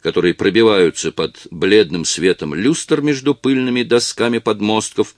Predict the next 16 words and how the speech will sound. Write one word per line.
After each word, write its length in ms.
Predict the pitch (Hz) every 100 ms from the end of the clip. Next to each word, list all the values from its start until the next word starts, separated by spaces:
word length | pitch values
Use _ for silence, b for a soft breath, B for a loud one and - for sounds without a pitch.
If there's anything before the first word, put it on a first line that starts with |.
| _ _ _ _ _ _ -
вдруг 480 | 65 69 78 -
распустился 800 | 71 73 - 71 - 80 76 -
прекрасный 680 | 71 71 - - 156 - 143
цветок 420 | 143 139 139 135 -
фантазии 840 | 110 117 - 87 76 58 67 67 B B -
с 180 | 65
гранёным 640 | 60 65 76 90 123 120 113
серебряным 680 | - 71 78 76 78 71 69
стеблем, 600 | - - 87 76 76 76 B B
с 100 | -
ажурными 480 | 80 92 80 71 67
листьями, 580 | 67 123 165 - 120 - B B
зелёными, 640 | 101 95 113 127 123 120 113
как 200 | 110 -
морские 440 | 110 - 110 113
волны, 480 | 104 110 117 117